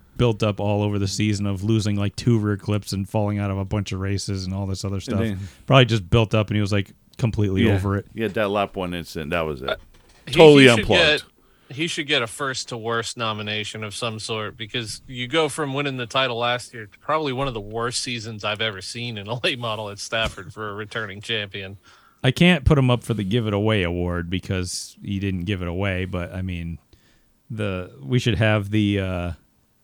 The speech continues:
Speaker 1: we should have an award for that, though. Uh, worst defense of a title or something like that.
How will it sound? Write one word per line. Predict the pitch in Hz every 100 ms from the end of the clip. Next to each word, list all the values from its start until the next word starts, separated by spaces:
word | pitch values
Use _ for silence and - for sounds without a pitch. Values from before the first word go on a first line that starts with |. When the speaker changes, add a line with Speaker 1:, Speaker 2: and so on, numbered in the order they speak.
| _ -
Speaker 1:
we | 139
should | 226
have | 180
an | 127
award | 101 98 90
for | -
that, | 76 73 -
though. | 80 73 - _ _ _ _ -
Uh, | 98 95
worst | 104 117 117 - -
defense | 117 107 110 104 -
of | 101
a |
title | 95 107 104 110
or | 110
something | 107 110
like | 113 107
that. | 117 113 123